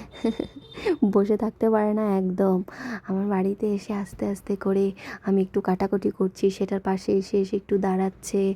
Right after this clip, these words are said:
একটু চেষ্টা করছে। আমি যে সবজিগুলো কিনে এনেছিলাম সেগুলো আস্তে আস্তে করে ফ্রিজে সব গুছিয়ে দিয়েছে।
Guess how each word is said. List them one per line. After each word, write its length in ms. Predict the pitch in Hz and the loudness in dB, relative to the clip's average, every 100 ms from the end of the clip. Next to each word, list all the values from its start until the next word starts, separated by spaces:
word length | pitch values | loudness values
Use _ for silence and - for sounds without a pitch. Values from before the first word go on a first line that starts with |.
| - 269 254 196 | -4 -8 -8 -2
একটু 200 | 185 208 | 2 2
চেষ্টা 420 | 196 196 - 202 | 2 0 0 -6
করছে। 600 | 190 196 190 - 190 190 190 - 208 - | -4 -6 -6 -4 0 0 -2 -10 -12 -2
আমি 460 | 202 202 202 196 | 2 2 2 0
যে 140 | - 202 | 2 2
সবজিগুলো 560 | - 196 202 208 208 | 2 0 2 2 0
কিনে 320 | 202 196 196 | 2 2 2
এনেছিলাম 380 | 196 196 202 196 | 0 -2 0 -2
সেগুলো 340 | 190 202 208 208 | 0 -2 0 0
আস্তে 360 | 202 - - | -2 -6 -4
আস্তে 300 | 202 190 - | -4 -4 -6
করে 260 | 190 202 196 | -2 0 0
ফ্রিজে 500 | - 196 190 - 202 - 240 - | 2 2 4 0 -4 -6 -16 -4
সব 240 | 226 202 | -2 0
গুছিয়ে 440 | 202 202 - 226 220 | 0 -2 2 2 4
দিয়েছে। 580 | 202 196 190 202 202 | 4 2 0 -2 -2